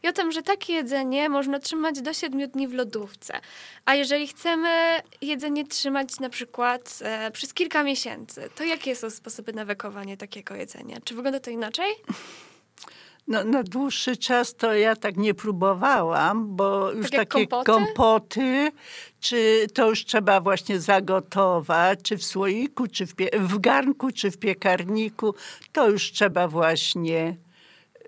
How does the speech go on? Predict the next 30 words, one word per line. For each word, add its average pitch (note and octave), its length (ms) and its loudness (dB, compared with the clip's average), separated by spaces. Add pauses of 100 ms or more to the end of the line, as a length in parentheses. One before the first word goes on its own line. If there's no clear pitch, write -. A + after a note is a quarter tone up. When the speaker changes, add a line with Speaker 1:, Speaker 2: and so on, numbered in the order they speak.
(120)
Speaker 2:
zagotować, F#3 880 2
żeby, D#3+ 640 0
żeby, E3+ 520 -4
żeby F#3+ 320 0
już E3 380 -4 (200)
dobrze F3+ 400 0
chwyciło. F3 720 -2
No, E4+ 200 0
żeby D#4+ 220 0
po A#3+ 120 4
prostu B3+ 300 0
dłużej B3+ 300 2
przetrzymywać, A#3 640 2
to F#3 120 -2
trzeba G3+ 420 4
albo C4+ 260 4
w - 60 -10
piekarniku, G#3 640 -2
albo D3 340 2
w D#3+ 80 -14
garnku. - 680 -8 (220)
Speaker 1:
Rozumiem, A3 400 -4
czyli G#4 280 2
jak F#4 180 -2
potrzebujemy A#3+ 960 -4
przechowywać A3+ 680 -8
żywność, A#3 500 -6 (160)
e, G#3+ 280 -6
w - 120 -12
słoiku, - 400 -8